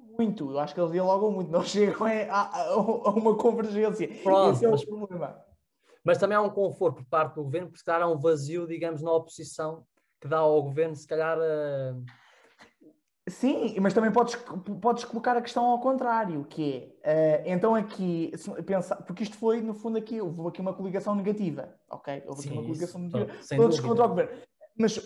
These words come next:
Speaker 1: nós podemos analisar isto, que é duas perspectivas, que é todos contra o governo ou todos a favor dos portugueses. Porque eu
Speaker 2: Pronto.
Speaker 1: gostava de ver, eu gostava de ver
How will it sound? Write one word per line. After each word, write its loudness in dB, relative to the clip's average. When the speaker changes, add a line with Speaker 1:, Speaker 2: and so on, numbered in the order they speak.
Speaker 1:
nós 0
podemos 2
analisar 0
isto, -6
que -2
é 0
duas 0
perspectivas, -4
que -6
é -4
todos 2
contra 0
o 6
governo 4
ou 6
todos 0
a 6
favor 2
dos -6
portugueses. -4
Porque -2
eu 0
Speaker 2:
Pronto. 6
Speaker 1:
gostava 2
de -4
ver, 2
eu -2
gostava 0
de -4
ver -10